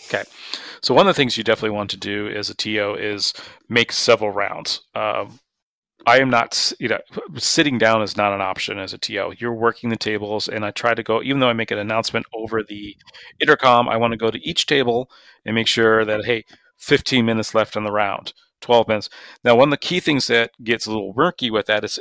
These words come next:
well, we're going off chess clock, not off of the round timer. I probably, you know, I try to do,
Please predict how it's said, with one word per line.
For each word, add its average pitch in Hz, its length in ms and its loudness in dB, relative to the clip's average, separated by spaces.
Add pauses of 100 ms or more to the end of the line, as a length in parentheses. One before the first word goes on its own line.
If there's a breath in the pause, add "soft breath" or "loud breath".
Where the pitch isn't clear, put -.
(160)
well, 107 140 -2
we're 113 140 4
going 113 260 4
off 101 160 -2
chess - 240 2
clock, 104 360 2
not 107 260 -4 (200)
off 101 280 -4
of 104 260 -8
the 101 280 -14 (200)
round 113 380 2
timer. 101 400 -4 (800 loud breath)
I 120 160 6 (180)
probably, 131 340 2 (300)
you 123 80 -6
know, 113 100 4
I 107 120 6
try 120 240 0
to 117 100 -2
do, 110 640 -4